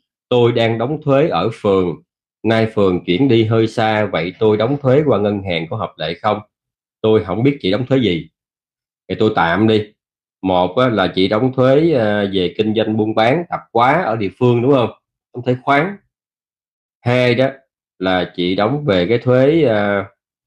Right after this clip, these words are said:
thuế phí phi nông nghiệp của nhà đất, đúng không? Thì bây giờ nếu mà mình <clears throat> thông thường những cái thuế phí này là mình đi nộp trực tiếp, người ta có biên nhận. Còn nếu như trong trường hợp họ có nhận qua tài khoản ngân hàng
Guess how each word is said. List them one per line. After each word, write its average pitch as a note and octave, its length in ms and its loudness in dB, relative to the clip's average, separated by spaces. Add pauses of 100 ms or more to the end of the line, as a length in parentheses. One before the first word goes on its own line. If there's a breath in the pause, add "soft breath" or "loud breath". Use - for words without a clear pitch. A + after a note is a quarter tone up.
(380)
thuế C3 160 4 (100)
phí C#3+ 240 4 (100)
phi B2+ 180 4
nông A2 220 0
nghiệp F2 300 -2
của G#2+ 120 -2
nhà B2 140 -2
đất, C3+ 260 0
đúng C3+ 120 2
không? B2 160 2 (960)
Thì C3+ 80 2
bây C#3 140 4
giờ B2+ 280 4
nếu F3 160 2
mà C3+ 60 2
mình A#2+ 240 0 (160)
<clears throat> E3 180 4
thông C3+ 200 0
thường A2+ 200 0
những G#2+ 100 0
cái D#3 100 -6
thuế E3 240 -2
phí E3+ 140 0
này A#2 200 0
là G#2 100 -2
mình G#2 280 -2
đi A#2+ 100 -2
nộp G#2 280 0
trực - 140 -20
tiếp, F#3+ 280 2
người G2+ 160 -2
ta A2+ 120 0
có D3 120 -6
biên A#2 160 2
nhận. F#2+ 300 -2 (560)
Còn A2 260 4
nếu F3 240 6
như F3 200 2
trong C#3 240 2
trường G#2+ 200 0
hợp F#2+ 260 0
họ F#2+ 360 -4
có D3 280 0
nhận G#2 480 0
qua B2 320 2
tài F#2+ 260 -6
khoản F#2 280 -6
ngân A#2+ 220 0
hàng G#2+ 300 0